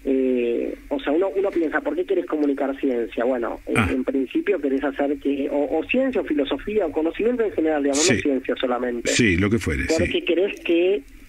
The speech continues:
Speaker 1: cada vez sea más la gente que acceda a ciertas formas de conocimiento que vos considerás que son muy valiosas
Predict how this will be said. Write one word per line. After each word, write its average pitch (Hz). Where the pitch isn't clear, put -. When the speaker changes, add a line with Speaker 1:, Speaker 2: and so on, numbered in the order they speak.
Speaker 1:
cada 170
vez 175
sea 165
más 175
la 170
gente 160
que 151
acceda 156
a -
ciertas 151
formas 156
de 139
conocimiento 139
que 143
vos 139
considerás 143
que 160
son 139
muy 135
valiosas 139